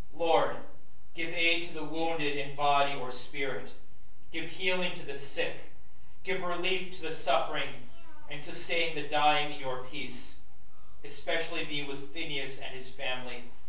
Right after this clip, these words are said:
If it is your will, bring him healing. We praise and thank you for the, for the gifts that you've already given through your doctors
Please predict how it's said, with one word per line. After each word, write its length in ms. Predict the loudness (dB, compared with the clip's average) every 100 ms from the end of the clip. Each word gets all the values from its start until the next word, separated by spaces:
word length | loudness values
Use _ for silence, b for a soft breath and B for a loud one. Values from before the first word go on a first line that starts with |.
| -2 -2 -2 -2 -2
If 140 | -2
it 100 | 0
is 80 | 0
your 160 | 0 0
will, 460 | 2 2 2 0 -2
bring 140 | -2
him 160 | -2 0
healing. 520 | 0 0 0 0 0 0 0 0 0 0 0 0 -2 -2
We 100 | -2
praise 440 | 0 0 0 0 0
and 160 | 0
thank 320 | 0 0 0
you 140 | -2 -2
for 160 | -2
the, 140 | -2 -2 -2
for 60 | -2
the 100 | -2
gifts 340 | -2 -2 -2
that 120 | -2
you've 160 | 0 2
already 380 | 2 2 0 0
given 240 | 0 0 -2 0 0
through 180 | -2 -2
your 140 | -2
doctors 800 | 0 0 0 0 0 0 0